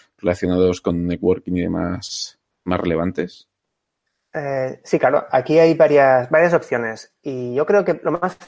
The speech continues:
Speaker 2: fácil, o una entrada muy fácil a networking, probablemente para gente de que ya está en la automatización de sistemas, es, supongo que conocéis Ansible, cono-, conocéis Salt. Ese tipo de sistemas, eh,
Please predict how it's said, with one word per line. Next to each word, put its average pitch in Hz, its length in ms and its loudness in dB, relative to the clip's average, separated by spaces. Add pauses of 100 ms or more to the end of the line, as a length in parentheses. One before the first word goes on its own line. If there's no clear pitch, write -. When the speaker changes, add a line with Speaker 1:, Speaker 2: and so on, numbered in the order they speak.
Speaker 2:
fácil, 226 440 0 (480)
o 123 340 2
una 143 400 2
entrada 127 640 0
muy 147 380 -8 (260)
fácil 127 260 -4
a 117 80 -2
networking, 170 640 -2 (560)
probablemente 151 420 4
para 123 180 4
gente 147 260 -2
de 131 140 0
que 131 100 -4
ya 135 100 4
está 131 300 0
en 123 60 -6
la 123 60 -6
automatización 120 400 -8
de 120 80 -4
sistemas, 147 580 -4 (160)
es, 143 320 -2 (600)
supongo 123 280 0
que 127 80 2
conocéis 123 400 -2
Ansible, 196 520 0
cono-, 117 280 -8 (120)
conocéis 120 440 -4
Salt. 151 320 2 (460)
Ese 156 140 -2
tipo 156 200 4
de 139 100 6
sistemas, 156 600 -2 (460)
eh, 123 280 0